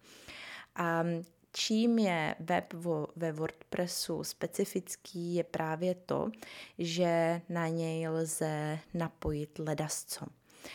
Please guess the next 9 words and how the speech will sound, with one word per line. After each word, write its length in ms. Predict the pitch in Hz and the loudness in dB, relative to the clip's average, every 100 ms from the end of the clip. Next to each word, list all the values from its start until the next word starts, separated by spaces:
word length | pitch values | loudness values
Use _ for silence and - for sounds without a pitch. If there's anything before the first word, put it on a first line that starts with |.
| - - - | -14 -16 -6
A 280 | 165 156 156 | -2 0 -2
druhá 640 | 151 175 160 165 180 160 | 0 -2 0 -2 0 0
výhoda 800 | 147 151 170 165 185 175 175 170 | -2 -6 -4 -2 -2 0 0 2
je 180 | 170 170 | 2 0
v 120 | 170 | -2
tom, 500 | - - 135 131 202 233 - - | -8 -4 -4 -2 -4 -4 -14 -10
že 440 | 170 156 165 156 156 | -8 -2 0 0 -2
vlastně, 920 | 160 156 - - 170 165 165 165 170 175 _ - | -4 -4 -6 -4 -2 0 0 0 -2 -6 _ -8
am, 560 | 151 147 147 147 151 | -4 -4 -4 -4 -6